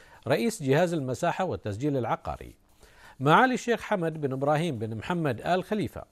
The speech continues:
سعادة الدكتور حسن بن عبد الله فخرو مستشاري صاحب الجلالة للشؤون الاقتصادية، معالي الشيخ خالد بن أحمد بن محمد آل خليفة وزير الخارجية،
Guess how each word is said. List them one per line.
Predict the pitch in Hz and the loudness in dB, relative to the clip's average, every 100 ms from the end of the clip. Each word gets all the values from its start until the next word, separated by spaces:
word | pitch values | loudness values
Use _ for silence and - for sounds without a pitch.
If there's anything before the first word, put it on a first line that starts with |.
| _ _ - - | _ _ -20 -4
سعادة | - 185 170 139 | 4 6 6 2
الدكتور | 131 120 160 | -6 -4 -4
حسن | - 170 151 151 | -2 -4 -4 -4
بن | 113 | -4
عبد | 110 147 | -2 0
الله | 131 98 | 0 0
فخرو | 131 - 170 190 | -4 -2 -2 -2
مستشاري | 123 - 113 156 110 | -8 -8 -2 0 -2
صاحب | 90 151 - 95 | -4 -6 -4 -4
الجلالة | 92 110 160 107 67 | -4 0 2 2 -2
للشؤون | 71 - 160 147 | -12 -8 -2 0
الاقتصادية، | 123 - - 175 110 71 60 _ _ - - - - | -2 -6 -2 0 0 -6 -10 _ _ -20 -20 -20 -2
معالي | 127 165 254 | 6 8 8
الشيخ | 247 247 214 | 4 0 0
خالد | 214 160 180 156 | 2 0 0 -4
بن | 135 | -6
أحمد | 156 165 160 151 | -6 -6 -6 -4
بن | 123 | -6
محمد | 104 175 151 123 | -4 -2 0 -2
آل | - 170 180 | 0 2 2
خليفة | - 220 165 87 | 0 -2 -2 -4
وزير | 82 95 156 143 | -4 0 2 2
الخارجية، | 117 147 147 156 156 87 | 0 -2 0 -2 -2 -4